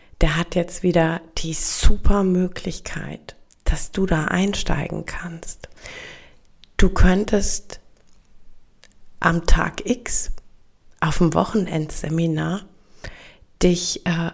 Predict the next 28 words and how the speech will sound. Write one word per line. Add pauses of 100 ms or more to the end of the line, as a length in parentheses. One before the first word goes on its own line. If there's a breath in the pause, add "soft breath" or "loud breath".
ausbilden
lassen
zum
Ernährungsberater
und
dann
kannst
du
dir
ein
super
zweites
Standbein
aufbauen,
so
wie
ich. (1300 soft breath)
Dann
wird
dir
vielleicht
auch
noch
blumig
erzählt,
äh, (1080 soft breath)
wie
viel